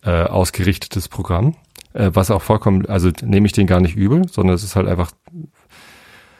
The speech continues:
das, was du aus deinem letzten Urlaub mit den Kids beschrieben hast, war da halt einfach auch so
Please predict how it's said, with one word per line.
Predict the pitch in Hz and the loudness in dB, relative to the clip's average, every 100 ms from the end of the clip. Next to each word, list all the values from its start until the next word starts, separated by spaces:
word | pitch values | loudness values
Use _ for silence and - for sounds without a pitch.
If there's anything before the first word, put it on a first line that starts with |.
| _ | _
das, | - - 143 127 117 101 | -18 -12 -10 -4 0 0
was | 107 | 0
du | - 117 | 0 2
aus | 117 | 2
deinem | - 101 | 2 2
letzten | 98 - | 2 0
Urlaub | 113 113 123 110 | 2 4 4 2
mit | 113 - - | -2 -2 -2
den | 113 104 | 0 0
Kids | 98 120 - | -2 -4 -2
beschrieben | 101 - 110 104 | -8 -2 2 4
hast, | 104 - - | 2 0 -2
war | 95 95 | 2 2
da | 92 90 | 2 2
halt | 98 - | 2 2
einfach | 98 92 | -2 -2
auch | 90 | -2
so | - 92 | -2 -2